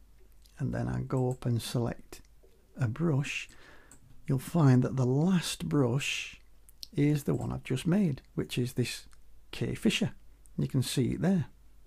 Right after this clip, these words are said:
Okay, so let's go and find an image. Go File and Open Recent. And we'll try one of these. That looks good.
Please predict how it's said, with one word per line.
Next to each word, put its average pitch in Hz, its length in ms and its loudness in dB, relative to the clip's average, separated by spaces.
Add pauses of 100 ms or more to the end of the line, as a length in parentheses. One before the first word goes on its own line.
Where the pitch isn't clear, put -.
(460)
Okay, 233 300 6
so 160 220 2
let's 156 340 2
go 170 160 6
and 165 120 6
find 147 320 8
an 127 120 6
image. 170 600 4 (840)
Go 131 300 -6
File 135 600 4 (1120)
and 135 300 -8 (120)
Open 127 340 -4
Recent. 135 800 2 (3000)
And 131 140 -6
we'll - 120 -12
try 120 340 -6
one 117 160 -8
of 127 80 -6
these. 156 580 6
That - 240 -6
looks - 280 -8
good. 165 320 4